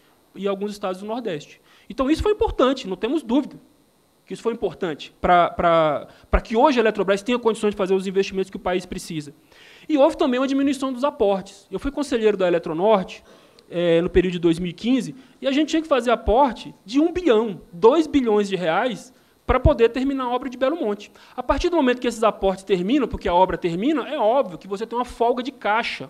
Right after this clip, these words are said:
pra poder investir mais. E, e, além disso, esses investimentos entrando em operação, esses empreendimentos entrando em operação, é mais dinheiro entrando em caixa. Então, a gente não tá aqui pra discutir se o governo agiu certo ou errado até hoje. A questão é, a Eletrobras,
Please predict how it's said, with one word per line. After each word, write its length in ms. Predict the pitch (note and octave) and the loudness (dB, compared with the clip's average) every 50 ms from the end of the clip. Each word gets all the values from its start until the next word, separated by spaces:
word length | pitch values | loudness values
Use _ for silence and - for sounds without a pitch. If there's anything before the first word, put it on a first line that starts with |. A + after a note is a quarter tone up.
| _ | _
pra 100 | - G3 | -12 -10
poder 260 | - G#3 F#3+ F3 F#3+ | -6 -6 -6 -6 -6
investir 320 | G3+ G3 G#3+ G3 - - B3 | -6 -6 -8 -10 -8 -8 -6
mais. 400 | A3+ F#3+ F#3 F3+ F3 - - _ _ - - _ _ _ - | -4 -4 -4 -4 -6 -8 -16 _ _ -20 -20 _ _ _ -20
E, 80 | G#3+ - - _ _ _ - | -20 -20 -20 _ _ _ -6
e, 200 | A#3+ C4+ D4 C#4+ | 0 2 4 6
além 300 | B3 A3 G#3+ A3+ C4 B3+ | 6 4 2 0 -2 -2
disso, 380 | A3 A3+ A#3+ D4+ - - - - _ _ _ - - | -2 -2 -2 -2 -2 -6 -16 -20 _ _ _ -4 -2
esses 200 | A3 A#3 A#3 A#3+ | -2 -2 0 -4
investimentos 600 | A#3 G#3 A3 G#3+ G#3+ - G#3+ G3 F#3+ F#3+ F3+ F#3 | -2 0 0 0 0 -2 -2 -2 -2 -2 -2 -2
entrando 340 | F#3 F3+ F#3+ F#3 F#3 F3+ | -4 -4 -2 -4 -4 -2
em 40 | F3+ | -4
operação, 500 | F3+ - F#3+ F#3 F#3 F3 F3+ - A3+ A#3 | -4 -2 -2 -2 -2 -2 -4 -6 -6 -6
esses 100 | A3 F#3 | -4 -6
empreendimentos 580 | F#3+ F#3+ - - F3+ F3+ F3+ F3 E3+ E3+ E3 E3+ | -6 -6 -6 -4 -4 -4 -4 -6 -6 -6 -6 -8
entrando 220 | F3+ F3 F#3 F#3 | -8 -8 -6 -6
em 40 | G3 | -6
operação, 500 | G3+ - A3+ A#3 A#3+ A#3+ - C#4 E4 E4 - - - | -6 -4 -4 -4 -4 -4 -4 -6 -6 -8 -10 -14 -10
é 80 | G4 | -6
mais 240 | F4 C4 A3+ B3+ C4 | -4 -2 0 0 0
dinheiro 240 | C#4 C4+ A#3 A3+ B3 | 0 2 0 0 0
entrando 220 | A#3+ B3 A#3 A#3+ | 0 -6 -6 -6
em 60 | C#4 C4+ | -6 -2
caixa. 340 | - F#3+ F#3 F3 - - - - - - _ _ | 0 0 0 0 -2 -8 -20 -20 -20 -20 _ _
Então, 160 | _ - D#4+ E4+ | _ -4 -2 -2
a 60 | D#4 | 0
gente 180 | C4+ E4 D#4+ | 0 0 0
não 100 | D#4+ D4+ | 0 0
tá 120 | C4 C4 A#3 | 2 2 2
aqui 220 | A3 A#3+ A#3 C4+ | 2 2 -2 -2
pra 360 | C4 C4 A#3+ G#3+ F#3+ F3 D#3+ D3+ | 0 2 2 4 4 4 4 2
discutir 380 | D#3 - - - G3 - A3+ | 0 -6 -10 -12 -10 -10 -10
se 80 | G#3+ - | -12 -10
o 40 | A#3 | -6
governo 560 | G#3+ F#3+ F3 F#3 G#3 A3 G#3+ F3+ D3 C3+ - _ _ _ - | -6 -4 -2 -2 -4 -2 -4 -6 -6 -8 -12 _ _ _ -12
agiu 260 | - F#3 E3+ E3+ G3+ | -8 -8 -6 -6 -8
certo 300 | F#3 - G3 G3 G#3 G#3 | -8 -6 -6 -6 -4 -4
ou 60 | A#3 | -4
errado 380 | A3 F3+ F#3+ F#3 F#3+ F#3+ F3 D#3 | -4 -2 0 0 -2 -2 -2 -4
até 200 | D3+ - - F#3+ | -6 -6 -6 -4
hoje. 300 | E3+ D#3+ E3 D3+ D3 - _ _ _ - | -4 -4 -4 -4 -8 -12 _ _ _ -14
A 40 | - | -14
questão 380 | G#3+ - C4+ - - F4+ F4 C4 | -10 -10 -8 -2 0 2 4 4
é, 220 | G3 D#3+ C3+ - - - _ _ - | 4 2 0 -2 -14 -20 _ _ -16
a 40 | B3 | -10
Eletrobras, 720 | C4 B3+ B3 B3 G#3 F#3 F#3+ G3 G3+ G#3+ G3 - - - | -8 -4 -2 -2 -2 2 2 2 2 2 -2 -6 -16 -20